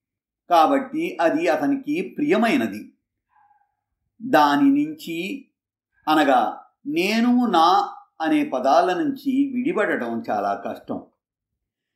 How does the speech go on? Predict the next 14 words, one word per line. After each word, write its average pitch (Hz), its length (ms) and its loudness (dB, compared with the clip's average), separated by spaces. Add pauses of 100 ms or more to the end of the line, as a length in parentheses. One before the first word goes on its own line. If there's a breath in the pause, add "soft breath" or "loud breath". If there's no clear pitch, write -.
(180)
కేవలం 165 560 2
ప్రభు 214 500 -2
కృపతో 233 460 2
మాత్రమే 160 840 0
అది 147 560 -2
శక్యమవుతుంది. - 1040 -4 (1300)
కాబట్టి 160 800 0
ప్రభునిలో 202 800 0
ప్రేమ 202 340 0
కుదిరినప్పుడు 165 1000 -2 (400)
మానవుడు 165 800 2
సహజంగా 175 880 0 (280)
తన 175 240 2
స్వ 160 220 -6